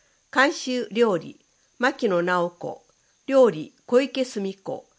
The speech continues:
出版社、朝日新聞出版。離乳食卒業から五歳まで、発達に合わせた幼児食の基本や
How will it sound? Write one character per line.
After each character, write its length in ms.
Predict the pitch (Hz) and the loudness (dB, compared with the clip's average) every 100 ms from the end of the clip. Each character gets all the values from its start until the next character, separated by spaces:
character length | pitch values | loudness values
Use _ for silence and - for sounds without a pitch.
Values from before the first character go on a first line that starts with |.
| _ _ _ | _ _ _
出 320 | - 240 - | -6 -6 -4
版 180 | 247 220 | -4 -4
社、 320 | 208 156 143 _ _ - | -4 -6 -6 _ _ -8
朝 380 | - 233 262 | -6 -2 -2
日 160 | 269 262 | -2 -4
新 320 | - 240 226 | -4 -2 -2
聞 220 | 214 214 | -2 -2
出 260 | 220 175 170 - | -2 -6 -8 -10
版。 200 | 151 - _ _ _ _ _ _ _ - | -10 -10 _ _ _ _ _ _ _ -8
離 100 | 220 | -2
乳 260 | 262 302 294 | 0 -2 -2
食 260 | 190 - | -6 -8
卒 340 | 156 175 170 202 | -8 -8 -8 -4
業 180 | 202 208 | -4 -4
か 160 | 196 | -4
ら 180 | 165 151 190 | -2 -2 0
五 140 | 247 | -4
歳 260 | 262 202 156 | -2 -6 -6
ま 140 | 143 | -8
で、 200 | 127 - _ _ _ _ _ | -12 -16 _ _ _ _ _
発 280 | 220 220 | -2 -2
達 280 | - 277 277 | -2 -6 -4
に 140 | 269 240 | -2 0
合 100 | 233 | 0
わ 140 | 240 | -2
せ 160 | 233 160 | -4 -8
た 300 | 156 151 - | -6 -6 -4
幼 240 | 214 262 | 2 4
児 140 | 254 247 | 4 -2
食 320 | - 190 160 | -6 -6 -4
の 140 | 151 | -6
基 180 | 151 180 | -6 -8
本 300 | 180 196 185 | -6 -6 -4
や 200 | 160 156 | -4 -6